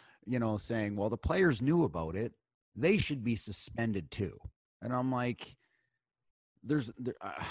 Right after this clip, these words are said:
I understand that, but I think there was players like yourself, like Nick Boynton, that went to a higher authority,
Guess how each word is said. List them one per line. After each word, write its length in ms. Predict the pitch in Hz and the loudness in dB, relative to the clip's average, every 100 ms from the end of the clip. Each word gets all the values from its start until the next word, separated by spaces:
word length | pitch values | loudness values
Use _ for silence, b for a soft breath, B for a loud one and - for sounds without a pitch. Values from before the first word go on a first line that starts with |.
| 98 | -4
I 140 | 139 | -2
understand 680 | 165 143 - - 135 135 101 | 0 -2 -4 -4 -2 0 -2
that, 300 | 82 82 - _ _ _ | -6 -10 -14 _ _ _
but 260 | 117 104 123 | -8 0 2
I 100 | 123 | 2
think 340 | - 139 127 101 | 0 -2 -2 -6
there 220 | 113 120 | -4 -2
was 220 | 120 110 | -2 -2
players 760 | - - 139 131 82 71 - - - | 0 2 2 2 -2 -8 -14 -14 -8
like 320 | 107 120 - | -4 -4 -4
yourself, 520 | 120 - - 76 60 - | -6 -4 -4 -4 -8 -6
like 240 | 107 117 | -6 -4
Nick 200 | 131 123 - | -2 -4 -4
Boynton, 400 | 101 98 82 71 73 | -4 -4 -6 -10 -2
that 200 | 120 98 | -2 0
went 240 | 139 139 | -2 -2
to 160 | 135 123 | -2 -2
a 40 | |
higher 400 | 95 117 113 113 | -2 -2 0 0
authority, 600 | 101 - 104 101 78 - | 0 0 -2 -2 -6 -12